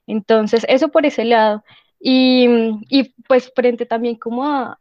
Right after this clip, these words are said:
a lo de, pues, hasta, hasta situación también de matrimonio, ¿no? Eh, también hay que, eh, pensar en que ella se casó también con una persona que necesitaba también documentos, eh, que todo el tiempo por su situación de migrante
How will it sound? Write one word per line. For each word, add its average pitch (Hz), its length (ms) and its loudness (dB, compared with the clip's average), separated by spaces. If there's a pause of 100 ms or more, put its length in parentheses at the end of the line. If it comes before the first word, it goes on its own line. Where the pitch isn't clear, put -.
a 233 240 2
lo 220 220 0
de, 202 600 -4 (280)
pues, 254 180 0
hasta, 214 280 -2 (100)
hasta 214 260 -6
situación 240 480 -6
también 214 300 -6
de 202 80 -8
matrimonio, 214 680 -6
¿no? 202 220 -10 (400)
Eh, 208 380 -4
también 202 260 2
hay 196 80 -2
que, 233 360 -2 (680)
eh, 233 300 0 (160)
pensar 226 440 2
en 196 140 -6
que 233 420 -2 (400)
ella 214 280 -2
se 247 160 2
casó 226 380 -2
también 220 420 -4
con 233 140 0
una 240 120 -2
persona 220 420 -6
que 220 140 -8
necesitaba 220 640 -2
también 220 320 0
documentos, 220 920 -2 (320)
eh, 202 560 -4
que 208 120 -6
todo 208 260 0
el 202 160 -4
tiempo 247 440 2 (220)
por 247 140 0
su 247 100 -4
situación 226 520 -2
de 190 100 -4
migrante 208 600 -4